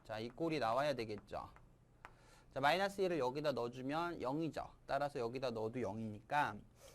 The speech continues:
음, 루트 오에 더하기 A 값이 영이 돼서,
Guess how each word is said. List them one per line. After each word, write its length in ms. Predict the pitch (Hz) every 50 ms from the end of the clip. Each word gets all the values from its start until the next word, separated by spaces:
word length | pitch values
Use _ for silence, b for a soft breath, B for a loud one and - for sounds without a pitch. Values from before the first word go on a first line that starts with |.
| B B 123
음, 540 | 123 123 123 123 120 120 120 123 123 127 - -
루트 340 | 143 156 160 - - -
오에 800 | 190 175 139 123 127 123 117 107 113 131 151 180 202 214 233 226 - - - - - - - - - - B B B B B B B B
더하기 420 | - 135 127 135 135 135 131 143
A 320 | 147 123 98 123 135 135 131 -
값이 280 | 131 120 120 - - 120
영이 280 | 107 113 127 131 123
돼서, 420 | 117 110 110 110 165 175 165 127